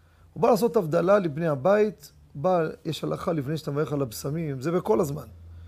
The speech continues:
להריח לפני כן, תראה אם אתה מריח, שלא יהיה ברכה לבטלה. הוא בא להריח, הוא מרגיש שהוא לא מריח, אף לא סתום. צונן, לא מריח. או אחד חלילה, לא עליכם, לא עלינו, קורונה, לא מריח. שאלה אם הוא יכול לברך על הבשמים ומישהו אחר יריח,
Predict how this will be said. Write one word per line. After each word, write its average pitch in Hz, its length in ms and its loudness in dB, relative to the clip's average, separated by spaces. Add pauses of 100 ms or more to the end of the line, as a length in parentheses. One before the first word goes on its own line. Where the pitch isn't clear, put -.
(800)
להריח 190 340 8
לפני 180 240 2
כן, 160 60 2
תראה 185 220 6
אם 185 40 2
אתה 202 100 4
מריח, 196 300 4
שלא 156 120 0
יהיה 170 80 2
ברכה 160 200 2
לבטלה. 185 400 -2 (1080)
הוא 214 100 -6
בא 294 120 12
להריח, 202 320 10
הוא 202 100 6
מרגיש 214 300 8
שהוא 202 100 8
לא 220 80 8
מריח, 220 300 2
אף 143 140 -6
לא 180 60 -4
סתום. 165 360 -6 (760)
צונן, 233 420 4
לא 233 180 8
מריח. 190 480 4 (200)
או 175 100 -2
אחד 175 220 0
חלילה, 165 420 2
לא 160 160 6
עליכם, 156 340 -2
לא 156 80 -2
עלינו, 160 280 -2
קורונה, 170 520 2
לא 185 160 4
מריח. 175 480 2 (1200)
שאלה 240 280 6
אם 302 80 0
הוא 226 100 6
יכול 220 200 4
לברך 202 220 0
על 202 100 2
הבשמים 175 460 -2
ומישהו 170 220 -2
אחר 170 140 -2
יריח, 170 680 2